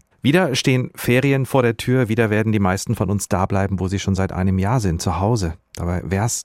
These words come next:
doch wirklich schön, endlich wieder zu reisen, mal was anderes zu sehen als die eigenen vier Wände und den Park um die Ecke. Das Fernweh schmerzt bei vielen gewaltig, das kann aber ganz unterschiedliche Ausprägungen haben. Das zeigt ein Blick in die Kultur von Sven Waskönig und Juliane Orth.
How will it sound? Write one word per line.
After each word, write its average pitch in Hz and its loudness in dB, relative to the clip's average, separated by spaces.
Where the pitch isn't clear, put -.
doch - -2
wirklich 92 -4
schön, 101 0
endlich 92 -2
wieder 95 0
zu - -2
reisen, 98 2
mal 92 2
was 90 -2
anderes 98 -2
zu - -6
sehen 98 0
als 87 -6
die - -4
eigenen 101 -2
vier 98 -4
Wände 98 0
und 92 -2
den 90 -4
Park 107 -2
um 90 2
die 87 -2
Ecke. 113 -2
Das - -2
Fernweh 135 2
schmerzt - 0
bei 127 2
vielen 131 2
gewaltig, 113 2
das - -2
kann 110 0
aber 104 0
ganz 104 0
unterschiedliche 95 -2
Ausprägungen 80 -6
haben. 78 -6
Das - -10
zeigt - -8
ein 85 -2
Blick 90 -4
in 90 -2
die 90 -4
Kultur 101 -2
von 85 -4
Sven 110 -4
Waskönig 123 -4
und 98 -4
Juliane 87 -4
Orth. - -14